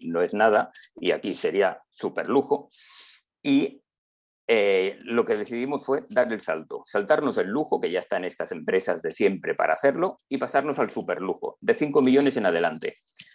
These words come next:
¿Por qué quis-, queríamos hacer eso? Pues porque mi experiencia a raíz de todos los singulares me ha llevado a entender que los propietarios de este tipo de producto, igual que los singulares, los hoteles, eso no se publica, eso, la información es súper confidencial.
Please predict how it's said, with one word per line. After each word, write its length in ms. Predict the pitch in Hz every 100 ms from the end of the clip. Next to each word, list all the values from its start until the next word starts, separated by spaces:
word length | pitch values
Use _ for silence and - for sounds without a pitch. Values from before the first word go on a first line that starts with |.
| _ _ _ _ _ _ -
¿Por 180 | 131 123
qué 140 | 156
quis-, 280 | 165 143 -
queríamos 340 | 123 117 120
hacer 280 | 110 104 95
eso? 240 | 95 80 76
Pues 260 | - - _ _ _ -
porque 260 | 110 92
mi 140 | 101 104
experiencia 540 | 98 101 120 143 -
a 20 |
raíz 440 | 95 85 110 123 95
de 120 | 85
todos 260 | - 131 127
los 140 | 101
singulares 760 | 107 95 78 104 117 - - _ _ _ -
me 120 | 107
ha 40 | 120
llevado 480 | 123 123 120 - -
a 140 | 98
entender 520 | 95 92 98 120 120
que 120 | 101
los 160 | 87 87
propietarios 580 | 98 82 85 139 139 113
de 60 |
este 180 | 117 -
tipo 240 | 107 104 92
de 100 | 87
producto, 440 | 78 98 - 85
igual 200 | 85 101
que 120 | 123
los 120 | 95
singulares, 520 | - 87 85 107 113 87
los 120 | 85
hoteles, 380 | - 135 110 107
eso 160 | 151
no 100 | 147
se 140 | 143 110
publica, 520 | 87 95 147 90 82
eso, 280 | 92 120 117
la 140 | 101 104
información 600 | 98 - 101 87 127 143
es 140 | 143
súper 280 | - - 104
confidencial. 720 | 98 90 - 78 - 80 67